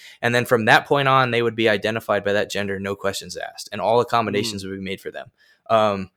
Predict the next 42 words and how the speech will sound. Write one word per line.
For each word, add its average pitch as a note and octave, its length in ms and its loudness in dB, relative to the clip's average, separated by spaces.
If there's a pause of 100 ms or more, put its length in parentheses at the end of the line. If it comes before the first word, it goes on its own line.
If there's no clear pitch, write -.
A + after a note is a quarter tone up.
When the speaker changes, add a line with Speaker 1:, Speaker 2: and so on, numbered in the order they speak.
(560)
Speaker 1:
which C#3 180 2
has C#3+ 180 6
a B2+ 60 2
ton G3+ 280 0
of E3+ 120 2
implications C3+ 600 0
in A#2 100 0
the G#2+ 60 -2
Navy A#2 320 -2
because G#2 320 -6
men A#2 220 -4
and A#2 100 -6
women A2 240 -6
are G2+ 100 -4
held G#2+ 200 -2
to - 80 -8
different F#2 280 -10
grooming C#3+ 300 -2
standards. C3 640 -2 (240)
They A2+ 80 2
have A2 80 4
different G#2 240 -6
uniform C3 400 -2
standards. B2+ 520 -4
They A#2 100 0
have G#2 100 -2
different G#2 240 -12
physical G#2 300 -8
fitness D3 320 -4
standards. A#2+ 560 -4 (360)
Um, G#2 560 -2 (1500)
there, C3+ 200 4
there's C#3 220 2
just, C#3+ 180 -2
like, - 320 -4
lots C3 260 2
of C3+ 100 -2
implications B2+ 500 -4
across G#2+ 280 -4
the G2 60 -10
board. F#2+ 300 -10 (240)
So A2 640 0